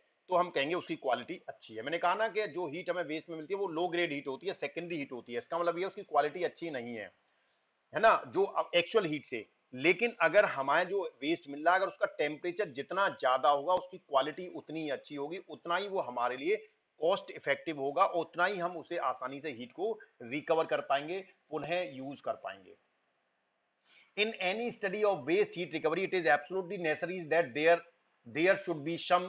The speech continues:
use for the recovery heat। यानी किसी, कोई भी आप waste heat recovery का अगर कोई भी अध्ययन करें तो उसमें आप ये पाएंगे, it is absolutely necessary, ये आपको मिलेगा, that there should be a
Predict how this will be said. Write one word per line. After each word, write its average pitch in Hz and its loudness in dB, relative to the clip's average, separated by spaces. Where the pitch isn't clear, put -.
use 175 -4
for 147 2
the 147 -4
recovery 160 6
heat। 113 -6
यानी 185 4
किसी, - -4
कोई 202 4
भी 226 -2
आप 185 10
waste 185 2
heat 175 -4
recovery 170 4
का 170 8
अगर 160 6
कोई 165 -8
भी 170 -2
अध्ययन 143 -4
करें 139 -2
तो 170 -10
उसमें 180 -6
आप 175 4
ये 165 0
पाएंगे, 156 -2
it 170 -10
is 156 -6
absolutely 156 -2
necessary, 139 -6
ये 160 -6
आपको 143 2
मिलेगा, 139 -2
that 156 0
there 143 -2
should 139 -12
be 147 -2
a 165 0